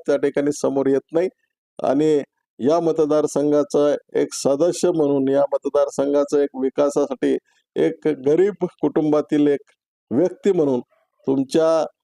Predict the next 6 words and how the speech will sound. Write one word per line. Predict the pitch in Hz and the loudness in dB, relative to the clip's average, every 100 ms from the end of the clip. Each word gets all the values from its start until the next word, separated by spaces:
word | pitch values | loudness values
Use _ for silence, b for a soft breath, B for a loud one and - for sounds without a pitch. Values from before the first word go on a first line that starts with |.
| _ _ - - | _ _ -16 -2
जनतेच्या | 143 147 147 160 160 165 | 0 0 0 -2 2 0
सेवक | 160 - 151 175 185 | 0 0 2 2 0
म्हणून | 160 143 147 | -2 0 2
त्या | 143 | 0
ठिकाणी | 135 143 143 143 | 0 0 0 0
जाण्याची | 139 135 131 135 - 139 | 0 0 0 -4 -2 -2